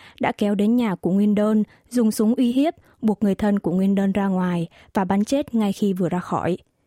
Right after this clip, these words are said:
Theo đó, người thân của Nguyên Đơn gồm dì, con trai, chị, em trai đã thiệt mạng, còn bố của bà Thanh thì bị thương nặng. Những hành vi này rõ ràng là hành vi phi pháp. Số tiền bồi thường được hội đồng xét xử cân nhắc đưa ra dựa theo tính chất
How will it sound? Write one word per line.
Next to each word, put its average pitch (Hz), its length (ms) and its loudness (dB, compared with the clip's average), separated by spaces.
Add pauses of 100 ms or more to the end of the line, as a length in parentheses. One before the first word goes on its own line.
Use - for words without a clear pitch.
(280)
Theo 262 180 -2
đó, 214 200 0
người 240 180 0
thân 226 220 -2
của - 120 -4
Nguyên 208 260 2
Đơn 214 260 0 (240)
gồm 185 240 2
dì, 180 360 0 (220)
con 208 180 0
trai, 208 360 -2 (160)
chị, - 260 -2 (200)
em 202 180 0
trai 185 220 -2
đã - 140 -4
thiệt 196 160 -2
mạng, 185 240 -2 (420)
còn 214 200 0
bố 208 160 2
của - 120 -2
bà 196 140 0
Thanh 202 280 0
thì 180 140 -2
bị - 160 -2
thương 101 200 0
nặng. 202 160 0 (500)
Những 254 140 2
hành 254 180 2
vi 226 120 2
này 202 220 2
rõ 254 200 -2
ràng 190 240 0
là 170 120 0
hành 170 180 0
vi 190 180 0
phi 202 180 -2
pháp. 262 260 -4 (580)
Số - 180 -2
tiền 277 200 2
bồi 240 140 2
thường 220 260 2
được 202 120 0
hội 208 160 -2
đồng 190 180 0
xét 262 200 -4
xử - 160 -4
cân 220 260 0
nhắc 277 160 0 (340)
đưa 233 160 2
ra 214 280 0
dựa 233 260 -4
theo 208 160 -2
tính 196 200 0
chất 285 180 -4